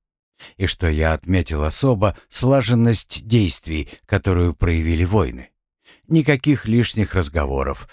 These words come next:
обсуждений или споров, а приказы Тракайера выполнялись беспрекословно. Да и жрецы Сигмунда Теневика,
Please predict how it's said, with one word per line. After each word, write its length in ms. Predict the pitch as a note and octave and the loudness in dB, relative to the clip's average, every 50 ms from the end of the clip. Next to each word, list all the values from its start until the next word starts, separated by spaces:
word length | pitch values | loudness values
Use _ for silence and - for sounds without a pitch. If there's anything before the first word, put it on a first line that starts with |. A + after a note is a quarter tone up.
| _ _ | _ _
обсуждений 960 | - G#2+ - - - G2 D#2 C#2 C2+ D#2 G2+ A2 A#2+ A2+ G#2+ G#2 G2+ F#2+ - - | -8 -6 -4 -2 -2 -2 -2 -2 -2 0 0 2 2 2 2 2 0 0 -2 -4
или 220 | - G#2+ C3 A2 A2+ | -2 0 2 2 2
споров, 640 | F#2+ - - - G#2 G#2+ G#2 F2+ D#2+ D2+ - - - - - - _ | 0 -2 -4 -2 0 0 0 0 -2 -6 -10 -14 -18 -18 -20 -20 _
а 160 | - A#2 A2 F#2+ | -2 -2 -2 0
приказы 680 | - - A#2 G2+ - B2 A#2 A2 F2+ G#2 G#2+ G2 F#2+ | 2 0 0 2 2 2 0 2 2 0 0 0 -2
Тракайера 880 | - - F#2+ F#2+ - - B2 B2 B2 A#2 G2 D#2+ D2+ C#2+ C#2+ C2 - - _ _ _ _ _ | -2 -4 -4 -4 -2 -2 -2 0 0 0 0 -2 -2 -4 -6 -10 -12 -16 _ _ _ _ _
выполнялись 800 | - A2+ G#2 C3+ D3+ - C#3 C3+ C3+ C#3+ D3 D3 C#3+ C#3 A#2+ F#2+ | -6 -2 0 0 0 2 2 2 2 2 2 4 2 2 0 0
беспрекословно. 1040 | F#2+ B2 A#2+ - - - A#2 A2 - A2 F#2+ - - E2 D#2 C#2 B1+ A#1+ C2+ C2+ - _ _ _ _ _ _ _ _ | 0 -2 -2 -2 -2 -6 -6 -2 -2 -2 -2 -2 -4 -4 -4 -4 -4 -8 -12 -16 -18 _ _ _ _ _ _ _ _
Да 120 | - D#2 F2+ | 0 4 4
и 120 | F#2 F#2 | 6 4
жрецы 540 | E2+ C#2 E2 E2+ G2+ G#2+ - - - A#2+ G#2+ | 4 2 2 2 2 2 2 0 2 2 2
Сигмунда 640 | F#2 - - A#2 G2+ E2+ F2 F#2 F#2+ F2 - F#2+ F2+ | 2 2 2 0 0 0 2 0 2 2 2 0 0
Теневика, 760 | - - G2 F#2+ F#2+ F#2+ F2 F#2 F#2+ - - D#3+ D#3 C#3 - | 0 2 2 4 4 4 4 2 0 0 2 2 2 2 0